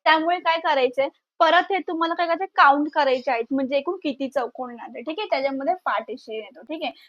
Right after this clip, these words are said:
आता तुम्हाला सांगितलं ना सरळ रेषा किती आहे, ठीक आहे. सरळ रेषा पण तुम्हाला विचारलेले जातात, म्हणजे आडव्या रेषा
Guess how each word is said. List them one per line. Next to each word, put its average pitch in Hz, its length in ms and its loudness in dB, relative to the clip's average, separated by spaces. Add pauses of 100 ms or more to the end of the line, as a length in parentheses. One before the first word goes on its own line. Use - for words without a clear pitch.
(140)
आता 269 260 -2
तुम्हाला 311 280 0
सांगितलं 339 420 0
ना 392 120 -4
सरळ 320 380 2
रेषा 285 260 0
किती 277 280 -8
आहे, 233 120 0
ठीक 370 160 -8
आहे. 427 80 -10
सरळ 311 320 -2
रेषा 302 280 0
पण 349 140 -10
तुम्हाला 302 320 -6
विचारलेले 285 440 0
जातात, 262 280 -4 (320)
म्हणजे 277 200 0
आडव्या 285 380 2
रेषा 311 280 -2